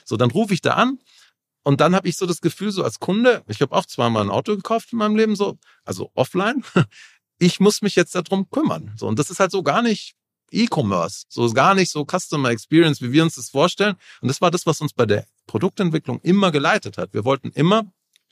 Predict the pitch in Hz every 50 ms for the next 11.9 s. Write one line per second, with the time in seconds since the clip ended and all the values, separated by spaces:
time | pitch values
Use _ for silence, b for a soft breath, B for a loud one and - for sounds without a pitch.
0 | _ _ - B B B B B B B - 107 107 117 107 - 160 185 - -
1 | _ 190 170 170 170 175 170 b b b b - - - - - 180 196 - -
2 | - 190 185 175 180 170 165 160 175 - - - - - 117 110 107 107 110 107
3 | 107 - - - - - - 113 110 107 107 104 104 104 110 - 107 110 104 113
4 | - - _ b b b b - 98 101 104 - - 147 - - 190 190 180 151
5 | - - - - 120 123 143 156 165 - - 156 151 - _ 120 120 117 - -
6 | 117 101 110 127 127 131 123 117 117 123 - _ 131 131 - - _ - 143 107
7 | - _ - _ _ 95 92 123 139 - - 190 185 180 165 160 135 117 107 104
8 | - 113 131 160 165 165 - 131 117 117 110 - 131 123 123 117 - 151 117 b
9 | b b b b b b b _ - 104 120 143 180 214 - - 123 95 98 117
10 | 127 139 170 185 196 185 - _ - 110 - - - 123 151 147 - 208 214 240
11 | 262 - _ _ _ _ _ _ _ _ - 98 92 - - 85 104